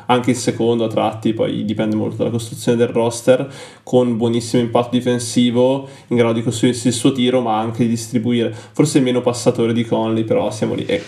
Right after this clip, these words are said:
comunque sicuramente non è uno nuovo, ma è quello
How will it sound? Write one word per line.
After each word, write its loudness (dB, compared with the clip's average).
comunque -2
sicuramente 0
non 2
è 0
uno -2
nuovo, 0
ma -4
è 0
quello 0